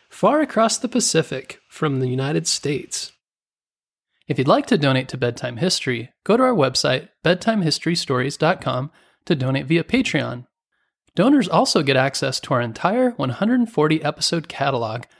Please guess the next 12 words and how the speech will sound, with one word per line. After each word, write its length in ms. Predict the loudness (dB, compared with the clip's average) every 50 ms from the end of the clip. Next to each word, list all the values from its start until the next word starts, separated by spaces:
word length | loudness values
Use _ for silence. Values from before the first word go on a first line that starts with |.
| _ _ _
of 140 | -8 -4 -4
shout-out-free, 720 | 0 2 4 4 6 4 2 0 0 0 0 2 2 0 0 _ _
pitch-free 420 | -4 -2 -2 -2 -2 -2 -2 0 0
episodes. 640 | 0 0 0 -2 -2 -4 -6 -8 -10 -12 -14 -14 _ _ _ _ _ _ _ _ _ 2
No 100 | 2 2
extra 320 | 2 0 0 0 0 0
stuff, 400 | 2 2 2 2 2 2 0 -6 _ _
just 280 | -2 0 0 0 -2 -4
the 80 | -4
stories 500 | -4 0 2 2 2 4 2 0 2 2
you 80 | 2 4
enjoy. 480 | 4 2 2 0 0 -2 -2 -6 -10